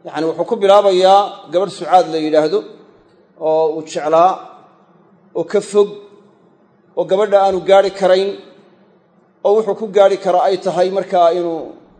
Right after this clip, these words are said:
ee, rakuub ka dhigto neef geel ah, oo uu hashaa markaa u koro oo deed markiisa waxaan, yacni, uu, uu xaggeeda ugu kaco. Hashii buu deedna sifaynayaa,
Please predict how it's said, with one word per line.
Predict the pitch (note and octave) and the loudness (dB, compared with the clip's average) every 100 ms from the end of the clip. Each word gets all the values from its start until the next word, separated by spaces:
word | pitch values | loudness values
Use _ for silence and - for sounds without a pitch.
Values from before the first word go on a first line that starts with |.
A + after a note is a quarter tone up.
| _ _ - | _ _ -6
ee, | D#3+ E3 | 2 4
rakuub | E3 E3+ A3 F#3+ | 4 0 -2 0
ka | G3+ | -2
dhigto | F3+ - F#3 F3 | -4 -8 -6 -2
neef | F#3+ D#3 | -4 -4
geel | D#3+ F#3+ F#3+ | -2 -2 0
ah, | F#3+ D3+ - _ _ _ _ _ _ _ _ _ - | -4 -6 -20 _ _ _ _ _ _ _ _ _ 0
oo | F3+ | 0
uu | |
hashaa | F3+ G3+ G3 F#3 | 2 0 0 0
markaa | F#3+ F#3 F#3 | 0 -2 -2
u | |
koro | F#3+ F3+ F#3 | -2 0 2
oo | E3+ | 0
deed | E3 E3+ | 0 -2
markiisa | F3+ F3+ F3 E3+ | -2 -6 -4 -2
waxaan, | E3 E3+ | 0 -2
yacni, | D3 D#3+ | -4 -8
uu, | D3 C3 - _ _ _ _ _ _ _ - | -8 -10 -14 _ _ _ _ _ _ _ -6
uu | E3 | 0
xaggeeda | G3+ F#3 F3+ F#3 | 0 0 -2 0
ugu | G3 | -2
kaco. | G3+ F#3 G#3 - - _ _ _ _ _ _ _ _ _ | -2 0 0 -2 -20 _ _ _ _ _ _ _ _ _
Hashii | G#3+ A3 A3 | -2 -2 -2
buu | G3 | -4
deedna | F#3 F#3+ | -4 -4
sifaynayaa, | G3 F#3 - G3 F#3+ F#3 F#3 | -6 -10 -4 -2 0 2 2